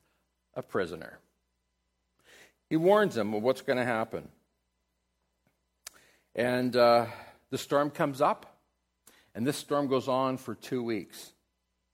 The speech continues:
And here's what it says in, in Acts twenty-seven. It says, "All hope that we would be saved was finally given up." They'd tossed stuff over,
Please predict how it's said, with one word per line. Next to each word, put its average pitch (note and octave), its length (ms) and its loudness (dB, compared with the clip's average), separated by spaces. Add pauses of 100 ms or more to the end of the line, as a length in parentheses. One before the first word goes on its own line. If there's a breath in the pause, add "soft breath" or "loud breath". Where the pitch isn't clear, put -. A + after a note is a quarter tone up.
(800)
And B2 240 0
here's E3 240 2
what D#3+ 120 0
it A#2+ 100 -2
says C#3 360 0
in, A2 240 -2
in A2+ 340 -6
Acts A2+ 260 -2
twenty-seven. A2+ 540 -4
It G#2 80 -6
says, A2+ 160 -6
"All D#3 240 0
hope - 480 0 (500)
that B2 140 4
we C#3 100 2
would D3+ 160 2
be D#3+ 100 0
saved B2 380 0
was G#2 160 -4
finally C3 380 -4
given B2 280 -2
up." - 300 -6
They'd C#3+ 240 -4 (240)
tossed - 380 0
stuff - 260 -8
over, C3 380 -4